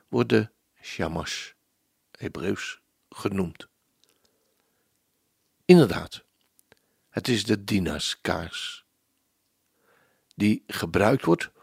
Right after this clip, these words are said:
om de andere acht kaarsen te ontsteken en als lichtbron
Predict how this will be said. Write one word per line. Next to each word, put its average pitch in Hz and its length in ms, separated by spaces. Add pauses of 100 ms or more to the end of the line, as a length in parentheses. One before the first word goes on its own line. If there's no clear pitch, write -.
(140)
om 131 140
de 110 120 (120)
andere 180 460
acht - 260
kaarsen 107 400
te - 120
ontsteken 175 680 (540)
en 135 100
als 120 200
lichtbron 101 580